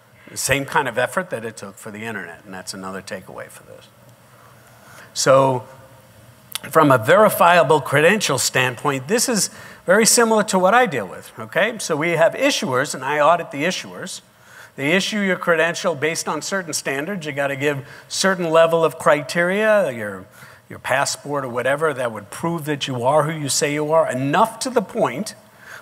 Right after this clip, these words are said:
where the issuer will give you a credential. And now you're relaying, relying on the credential of the issuer or the reputation of the issuer, okay? If it's your,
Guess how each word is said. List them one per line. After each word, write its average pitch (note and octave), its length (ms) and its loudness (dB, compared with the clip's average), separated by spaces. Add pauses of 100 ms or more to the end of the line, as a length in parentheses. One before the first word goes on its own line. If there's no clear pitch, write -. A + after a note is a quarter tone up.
where D3+ 160 4
the E3+ 220 0
issuer D3+ 500 2
will D#3+ 160 0
give C3 200 -4
you C#3 180 -2
a C3+ 40 -8
credential. G3 600 -2 (560)
And A#2+ 120 -8
now C#3+ 160 4
you're D3 160 0
relaying, C#3+ 720 0
relying C#3 540 2
on C#3 460 0
the B2+ 260 -6 (580)
credential C#3+ 640 -2
of C#3+ 120 0
the C#3 160 0
issuer C#3 480 -4 (340)
or B2+ 100 0
the A2+ 120 -2
reputation D#3+ 800 0
of D3 80 -2
the C#3 180 0
issuer, G#2 420 -2 (520)
okay? B2 460 2 (340)
If A#2+ 140 -6
it's - 180 -4
your, A#2+ 340 2